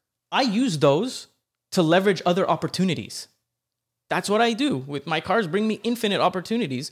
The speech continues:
so I use them. Right now, if you're a girl and you have no job and you need to make some money and you got twenty thousand followers, like, on Instagram or whatever, just u-, use it. If that's what you want, if you're not shy, go for it.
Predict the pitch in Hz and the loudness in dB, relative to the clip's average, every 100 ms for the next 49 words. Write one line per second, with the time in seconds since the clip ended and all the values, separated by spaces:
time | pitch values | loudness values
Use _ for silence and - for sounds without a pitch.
0 | - - 185 214 262 240 139 - 139 _ | -8 -2 0 2 0 0 -2 -4 -8 _
1 | _ _ _ _ _ _ _ _ _ _ | _ _ _ _ _ _ _ _ _ _
2 | _ _ _ _ _ _ _ - 285 302 | _ _ _ _ _ _ _ -2 0 2
3 | 269 226 226 - _ _ 185 - - 226 | 2 2 -2 -4 _ _ -10 -4 0 2
4 | 254 208 247 220 160 220 185 214 226 190 | 2 2 2 2 2 2 2 0 0 -2
5 | - 160 170 202 143 147 170 - _ _ | -2 -2 -2 -2 -4 -4 -4 -6 _ _
6 | 175 196 175 175 160 147 175 185 135 143 | -6 -2 2 2 2 0 2 2 0 -2
7 | 139 - _ _ _ _ _ _ _ _ | -6 -14 _ _ _ _ _ _ _ _
8 | _ _ _ 160 151 147 147 180 160 147 | _ _ _ -2 0 0 -2 -2 -2 0
9 | 143 135 127 131 190 143 156 - _ _ | 0 0 0 0 0 -2 -4 -8 _ _
10 | _ - 139 330 - - - _ _ _ | _ -8 -2 -2 -2 -8 -14 _ _ _
11 | _ _ - 92 359 196 190 381 185 143 | _ _ -10 -6 -4 0 4 4 4 0
12 | 214 - 330 220 220 185 226 294 - - | -2 -2 -2 0 0 0 -2 -2 -2 -2
13 | 160 151 254 - _ - 202 156 135 | 0 0 -2 -6 _ 0 0 0 -4